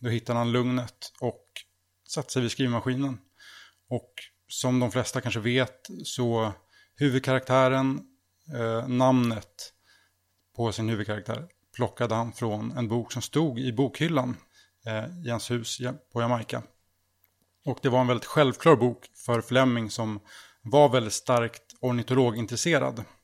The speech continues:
Och det var just Birds of the West Indies, skriven av just James Bond. Och boken tog sen ungefär en månad att skriva. Eh, han var klar i mitten på mars.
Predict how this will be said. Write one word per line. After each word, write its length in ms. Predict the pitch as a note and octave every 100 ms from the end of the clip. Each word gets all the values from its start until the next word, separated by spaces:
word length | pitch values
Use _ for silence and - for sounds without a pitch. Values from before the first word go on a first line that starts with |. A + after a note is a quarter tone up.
| - - - _
Och 60 | -
det 60 | B2
var 180 | B2
just 360 | A#2+ A#2 G#2+ -
Birds 540 | D3 - C3+ B2+ -
of 100 | A2+
the 80 | F#2+
West 360 | A2 A#2 - -
Indies, 680 | F#3 C3+ B2+ B2+ - - - -
skriven 440 | - A#2+ A#2 A#2
av 300 | A#2 A#2+ G#2+
just 520 | E3+ C3 - - A#2 -
James 360 | A#2 A2+ -
Bond. 340 | E3+ G3+ G3 D3+ _ _ _ _ _ _ _ _ _
Och 120 | - B2
boken 420 | D#3+ F3 - D#3+
tog 320 | C#3 C#3+ A#2+
sen 540 | - - B2+ A#2 A2
ungefär 460 | C3+ B2 A#2 C#3 B2
en 120 | A#2+
månad 360 | B2 C3 A#2 C#3+
att 80 | D#3
skriva. 440 | D#3 C3+ C3 E3+ - _ _ -
Eh, 460 | B2 A2 A2 A2+ A#2 A#2+ _
han 120 | A#2
var 60 | A2+
klar 440 | - A#2+ A2+ A2+
i 20 |
mitten 280 | A#2 G#2+ A2
på 60 | G#2
mars. 520 | A#2 E3 - - -